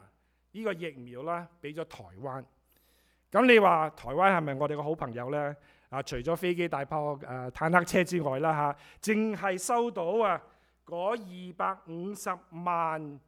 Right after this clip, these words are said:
劑嘅 Moderna，大家都做咗 friends 啦。噉我想話係乜嘢呢？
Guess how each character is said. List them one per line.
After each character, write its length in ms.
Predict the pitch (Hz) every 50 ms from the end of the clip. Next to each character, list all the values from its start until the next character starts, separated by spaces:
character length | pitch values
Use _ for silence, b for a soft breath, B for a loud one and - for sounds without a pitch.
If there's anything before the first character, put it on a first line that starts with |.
| _ _ _ _
劑 220 | - - 277 262 240 233 226 214 165
嘅 120 | 180 170
Moderna， 580 | 160 151 143 135 _ 208 202 190 185 170 139 107 98 107 _ _ _ _ _ _ _ _ _
大 220 | - - 175 185 196
家 160 | - 208 196
都 100 | 196 214
做 220 | 170 - 165 143
咗 300 | 131 165 165 175 180 175 170
friends 640 | - - 196 185 180 175 175 - - 143 143 151
啦。 280 | 160 160 160 156 156 156 156 _ _ _ _ _ _ _ _ _ _ _ _ _ _ _ _
噉 160 | - - 370
我 120 | 392 302 262
想 240 | 262 254 262 302 285
話 200 | 247 202 185 170
係 140 | 170 165 160
乜 120 | 180 202
嘢 200 | 185 170 151 143
呢？ 240 | 143 165 170 165